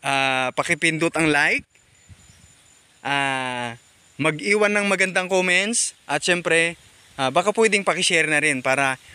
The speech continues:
mas marami yung mabibigyan ng information about this, okay?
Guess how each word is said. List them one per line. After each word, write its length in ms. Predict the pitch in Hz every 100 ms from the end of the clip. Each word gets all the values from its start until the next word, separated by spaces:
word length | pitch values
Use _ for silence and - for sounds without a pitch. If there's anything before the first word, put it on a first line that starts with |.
| -
mas 240 | 156 175
marami 480 | 185 175 170 170 165
yung 160 | 160 156
mabibigyan 640 | 147 143 143 135 139 135 127
ng 80 | 127
information 560 | - 113 117 113 120
about 240 | 104 107 104 107
this, 240 | 95 -
okay? 320 | 92 185 262